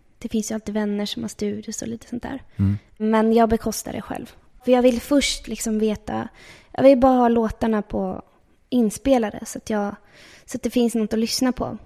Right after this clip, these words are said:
Speaker 1: till att börja med. Sen så kommer jag inte kunna bekosta liksom en produktion själv eller liksom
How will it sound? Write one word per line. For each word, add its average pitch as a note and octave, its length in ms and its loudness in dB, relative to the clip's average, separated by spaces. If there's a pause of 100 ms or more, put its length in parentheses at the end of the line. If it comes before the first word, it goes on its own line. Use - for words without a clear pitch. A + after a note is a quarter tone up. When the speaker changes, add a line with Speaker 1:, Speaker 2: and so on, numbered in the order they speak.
Speaker 1:
till A3+ 160 -4
att A3 60 0
börja A3+ 240 2
med. A3+ 180 -8 (1080)
Sen A#3+ 240 -2
så A#3+ 360 0 (220)
kommer B3+ 220 4
jag B3 60 4
inte A3+ 140 0
kunna A3 180 0
bekosta A3 440 -4
liksom G3+ 400 -6 (460)
en A3 120 -2
produktion A3 640 0
själv - 380 -8
eller G#3 160 -2
liksom A3 360 -8